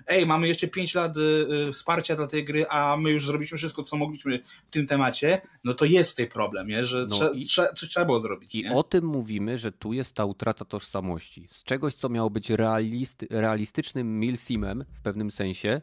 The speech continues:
Speaker 2: tak? Czy akurat tu chodziło o symulację służb specjalnych, zamieniło się to w hero shootera, gdzie każdy kolejny operator ma,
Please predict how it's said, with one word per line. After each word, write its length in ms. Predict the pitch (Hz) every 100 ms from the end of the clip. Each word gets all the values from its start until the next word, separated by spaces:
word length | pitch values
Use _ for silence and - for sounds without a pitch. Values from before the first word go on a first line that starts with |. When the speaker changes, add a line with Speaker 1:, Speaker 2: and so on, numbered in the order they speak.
| -
Speaker 2:
tak? 220 | 101 -
Czy 380 | - 110 104 104
akurat 380 | - - 113 104
tu 80 | -
chodziło 540 | 113 101 110 104 104
o 60 | 95
symulację 720 | - 107 101 101 98 - 98
służb 320 | - 110 - - - -
specjalnych, 840 | - - 107 117 95 85 101 190 _ - - -
zamieniło 480 | 113 120 151 170
się 140 | 156 170
to 320 | 170 165 170
w 100 | 165
hero 280 | - 180 175
shootera, 640 | - 156 135 107 120 214 - _ _
gdzie 320 | 120 127 143
każdy 340 | 143 165 180 185
kolejny 640 | 160 147 147 143 135 131
operator 640 | - 127 131 117 - 131 196 - _ _
ma, 360 | 127 135 139 143